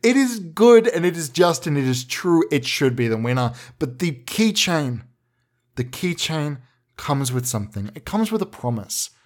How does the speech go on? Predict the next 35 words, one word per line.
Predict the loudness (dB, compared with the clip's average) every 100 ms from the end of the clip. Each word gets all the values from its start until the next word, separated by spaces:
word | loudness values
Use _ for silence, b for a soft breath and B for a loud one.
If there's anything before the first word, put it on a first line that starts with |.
| _ _
Firstly, | 6 6 6 2
it |
comes | 0 -4
with | -6
the |
promise | -2 -2 -2
of | -2 -2
an | -2 -2
object | -2 0 0 0
that | -6
can | -4 -2 0
be | -2
constructed, | -4 -6 -4 -6 -4 -6
that | -4 -2
can | 0
be | 2
marketed, | 2 2 2 0 -2 B B
that | 0 2
can | 0
be |
preserved, | 0 2 6 6 6
that | 2 0 0
can | 0 0 -2 B B 4
go | 6 8 8 4 -2
on | -4
somebody's | 0 2 4 2 -2
keys | -4 0 0 -2
to | -6
open | -2 -2 -2 -2
a |
new | 0 -2
rental | 0 -2 -2 -6
property | -4 -4 -2 -6 -6
for | -8 -8
them, | -6 -8